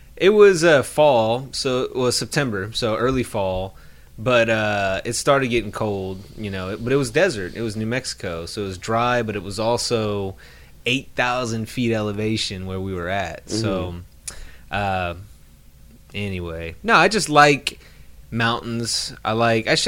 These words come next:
Speaker 1: I, I like mountains more than I like desert, but I do like desert. I like the colors of desert, though. I like the, I don't mind
Speaker 2: The
Speaker 1: heat.
Speaker 2: atmosphere?
Speaker 1: Yeah, and I don't, I don't mind heat. I just like, I don't like humidity.
Speaker 2: Mm.
Speaker 1: Um,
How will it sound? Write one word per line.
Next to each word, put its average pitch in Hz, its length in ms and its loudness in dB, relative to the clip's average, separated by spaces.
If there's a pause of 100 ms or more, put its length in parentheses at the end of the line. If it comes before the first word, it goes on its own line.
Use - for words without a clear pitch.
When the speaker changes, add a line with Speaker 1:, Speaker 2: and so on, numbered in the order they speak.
Speaker 1:
I, 160 120 4
I 160 100 4
like 190 160 8
mountains 139 600 0
more 107 200 -2
than 101 120 -4
I 98 60 -6
like 92 260 -8
desert, 85 420 -8
but 101 100 -4
I 104 60 0
do 120 140 -2
like 107 220 0
desert. 101 300 -2
I 104 40 -2
like 113 160 -2
the 104 80 -10
colors 104 500 -6
of 85 140 -12
desert, 90 420 -8
though. 92 200 -6
I 92 80 -6
like 101 260 -6
the, 98 400 -4 (520)
I 160 140 6
don't 202 200 4
mind 131 640 0 (600)
Speaker 2:
The - 100 4
Speaker 1:
heat. - 80 6
Speaker 2:
atmosphere? 151 640 4 (460)
Speaker 1:
Yeah, 240 460 10
and 170 100 4
I 185 60 6
don't, 208 160 6
I 156 80 4
don't 196 140 2
mind 139 260 2
heat. 131 420 0
I 117 80 -2
just 131 260 -2
like, 117 360 2
I 117 40 2
don't 127 140 0
like 117 140 -2
humidity. 101 800 -6 (520)
Speaker 2:
Mm. - 60 -2
Speaker 1:
Um, 87 840 -2